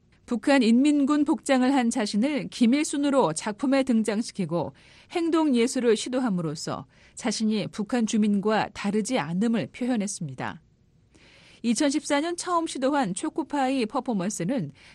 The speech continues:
지난해 부산 비엔날레에서 큰 인기를 끌었는데요. 북한에서 인기 있는 초코파이 십만 개 이상을 관객에게 제공하고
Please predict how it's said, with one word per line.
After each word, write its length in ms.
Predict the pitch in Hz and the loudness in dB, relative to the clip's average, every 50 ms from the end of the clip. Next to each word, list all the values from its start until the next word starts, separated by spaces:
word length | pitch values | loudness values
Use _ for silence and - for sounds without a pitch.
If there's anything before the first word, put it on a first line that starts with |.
| - | -4
지난해 480 | - 240 233 240 233 220 247 240 190 - - | 0 2 2 4 4 2 2 0 -2 -4 -6
부산 400 | - - 240 226 294 269 269 262 | -6 -6 -4 -2 0 0 0 2
비엔날레에서 880 | 262 254 254 254 240 226 233 214 196 190 170 143 151 160 - 170 90 - | 2 2 2 2 2 0 0 -2 -2 -2 -2 -4 -4 -6 -6 -8 -8 -8
큰 240 | - - - 302 277 | -12 -8 -6 -6 -2
인기를 420 | - 190 202 202 202 240 220 233 226 | 0 0 0 0 0 0 -2 -2 -2
끌었는데요. 720 | - 208 196 196 175 156 143 131 135 135 185 214 160 156 _ _ _ _ _ _ _ _ _ - | -4 -4 -4 -4 -4 -4 -6 -8 -8 -8 -8 -8 -8 -10 _ _ _ _ _ _ _ _ _ -10
북한에서 580 | - - 226 220 - 311 311 311 294 285 330 320 | -4 -4 -2 0 0 0 2 2 0 0 0 0
인기 420 | - 226 247 254 247 - 285 285 | 2 2 2 2 0 0 -2 0
있는 340 | 285 269 262 302 294 202 160 - | 0 2 2 2 0 -2 -2 -4
초코파이 580 | - 330 - 330 - - 294 285 269 214 156 | -6 -6 -4 -4 -6 -4 -2 -2 -2 -2 -2
십만 460 | 170 - - 311 311 311 311 302 294 | -4 -4 -4 -4 -2 -2 -2 0 0
개 100 | 269 294 | -2 -2
이상을 560 | 277 196 208 233 - 240 202 190 214 220 196 - | -2 -2 -2 -2 -2 -2 -2 -2 -2 -2 -2 -4
관객에게 720 | - - 196 190 190 202 247 247 220 233 226 208 185 - | -6 -4 -2 0 0 0 0 0 0 0 0 0 -2 -4
제공하고 720 | - - 196 185 214 202 208 233 190 151 175 202 208 - | -4 -6 -6 -4 -2 -2 -2 -2 -2 -2 -2 -2 -2 -2